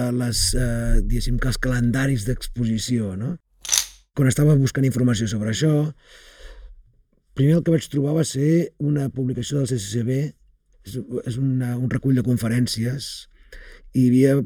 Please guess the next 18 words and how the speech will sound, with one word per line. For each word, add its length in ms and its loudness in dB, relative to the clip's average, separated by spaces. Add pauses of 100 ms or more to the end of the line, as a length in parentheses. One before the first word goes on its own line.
(220)
una 320 0
xerrada 560 -2
del 160 -6
Weizmann 560 -4
de, 240 -12
de 100 -12
fa 320 -10
bastants 460 -6
anys, 400 -4 (540)
on 160 2
ell 140 4
explicava 500 2
que 140 2
es 80 -4
havia 180 2
entrevistat 640 -2
amb 160 2
el 120 0